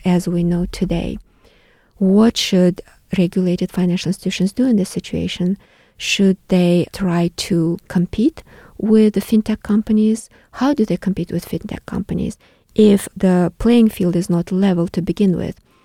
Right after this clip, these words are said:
So one situation would be that the banks and other regulated financial institutions might try to convince the regulators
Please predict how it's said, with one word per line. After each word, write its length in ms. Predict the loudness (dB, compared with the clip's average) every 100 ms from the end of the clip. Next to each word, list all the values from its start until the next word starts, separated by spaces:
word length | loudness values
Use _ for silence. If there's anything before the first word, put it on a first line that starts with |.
| _ _ _
So 240 | -2 0
one 360 | 2 2 2 2
situation 680 | 0 -4 -2 -2 -2 -2 0
would 180 | -2 -4
be 240 | -4 -4
that 280 | -4 -6 -6
the 80 | -8
banks 520 | -6 -2 -2 -4 -4
and 120 | -4 -2
other 200 | -4 -2
regulated 400 | -4 -2 -4 -4
financial 400 | -4 -4 -4 -6
institutions 480 | -6 -6 -2 0 2
might 420 | 2 0 -2 -4
try 320 | -6 -4 -4 -4 -6
to 340 | 0 2 2 0 _ _ _ _ _ _ _
convince 340 | 0 2 2 0
the 120 | -2
regulators 600 | -2 -2 -2 -2 -4